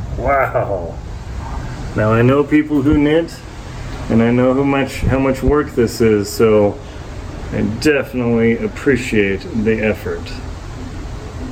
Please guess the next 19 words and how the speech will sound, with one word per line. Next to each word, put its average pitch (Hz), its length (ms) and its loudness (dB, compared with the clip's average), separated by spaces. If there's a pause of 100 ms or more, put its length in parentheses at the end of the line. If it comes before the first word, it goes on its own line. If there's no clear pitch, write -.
(760)
And 151 240 4
just 131 200 0
like 139 160 0
Jackson 127 480 0
Hole 131 440 2
and 117 800 2 (1300)
Santa 127 380 -2
Fe 135 460 0
and 117 340 0
Nelsodona, 117 920 -2 (1080)
there 110 240 -2
are 110 160 0
just 98 420 -6
tons 135 840 -2
and 110 180 0
tons 117 560 0
of 101 140 -2
art 107 240 0
shops. - 680 -6